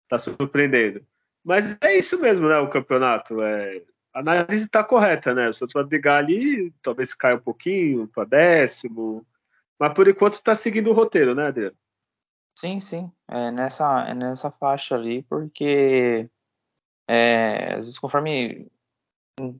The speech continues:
Speaker 2: sequência de jogos se tem, você pega jogos complicados e aí você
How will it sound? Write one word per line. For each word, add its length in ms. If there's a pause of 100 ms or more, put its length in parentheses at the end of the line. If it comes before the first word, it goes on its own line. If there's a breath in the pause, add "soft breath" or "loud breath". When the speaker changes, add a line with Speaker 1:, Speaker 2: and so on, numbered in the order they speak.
(200)
Speaker 2:
sequência 480
de 140
jogos 300
se 120
tem, 260
você 140
pega 340 (400)
jogos 320
complicados 800
e 80
aí 220
você 200